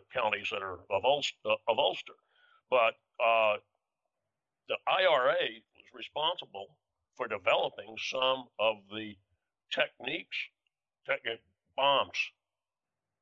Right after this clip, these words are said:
timing, raids, communications. I'm talking about a, a tactical level that you see replicated <laughs> in some of these Muslim groups now.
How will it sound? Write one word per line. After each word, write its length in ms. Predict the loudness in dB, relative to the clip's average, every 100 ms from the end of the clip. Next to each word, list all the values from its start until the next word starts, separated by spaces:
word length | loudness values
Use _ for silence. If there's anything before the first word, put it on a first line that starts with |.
| _ -6
timing, 460 | 0 2 0 -6 -14 _ -16
raids, 540 | -2 0 2 -2 -8 -14 -14 _ _ _ _
communications. 840 | -12 -6 -4 -4 -2 -2 -2 -6 -12 -18 -12 -12
I'm 80 | -8
talking 300 | -8 -8 -4
about 140 | -4
a, 300 | -4 -8 -12
a 20 |
tactical 600 | -8 -2 -2 -4 -8 -8
level 240 | -8 -10 -12 _ _ _
that 100 | -4
you 100 | -2
see 260 | 0 0 -2
replicated 760 | 0 0 0 -6 -2 0 0 -4 _
<laughs> 140 | _
in 140 | -4 -4
some 280 | -4 -6
of 80 | -6
these 260 | -10 -12 -16 _ _ -6
Muslim 520 | -4 -4 -6 -8 -8
groups 380 | -10 -10 -10 -6
now. 320 | -4 -4 -6